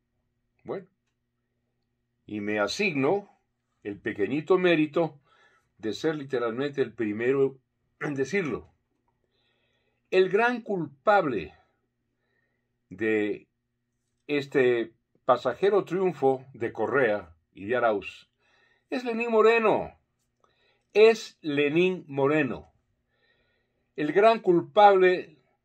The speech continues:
de los bajos números de Guillermo Lasso y la subida perentoria, pasajera de Arauz,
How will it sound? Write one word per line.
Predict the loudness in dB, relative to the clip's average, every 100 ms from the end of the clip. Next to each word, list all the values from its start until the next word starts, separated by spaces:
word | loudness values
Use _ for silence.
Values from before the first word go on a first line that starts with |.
| _
de | -4 -2
los | -2 2
bajos | 2 2 -2 -6
números | -2 0 4 4 2 0
de | -4
Guillermo | -4 -4 -4 -4 2
Lasso | 2 2 -4 -16 _ _ _ _ _ _ _ _ _ _ _ _ _ _ _ _ _
y | -10
la | -4 -2
subida | -2 -2 0 4 2 0 _ _ _ _ _ _ _ _ -6
perentoria, | -2 -2 0 0 0 -4
pasajera | -8 -8 -6 -2 -2 0
de | -2
Arauz, | -2 -2 -6 -18 _